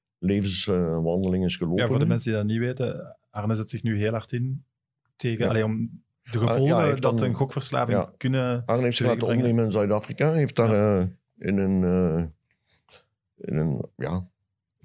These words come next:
Speaker 1: een afklikkliniek geweest in Zuid-Afrika, een ge-, gekende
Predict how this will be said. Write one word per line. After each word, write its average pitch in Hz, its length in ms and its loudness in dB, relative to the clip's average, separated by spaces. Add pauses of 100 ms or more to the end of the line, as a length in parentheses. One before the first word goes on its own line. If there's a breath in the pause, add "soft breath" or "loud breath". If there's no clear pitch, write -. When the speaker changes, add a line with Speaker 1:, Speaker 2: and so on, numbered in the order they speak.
Speaker 1:
een - 180 -4
afklikkliniek 107 1120 -2
geweest 123 380 0
in 113 100 0
Zuid-Afrika, 104 480 -2
een 104 140 0
ge-, 90 140 -6
gekende 87 1040 -2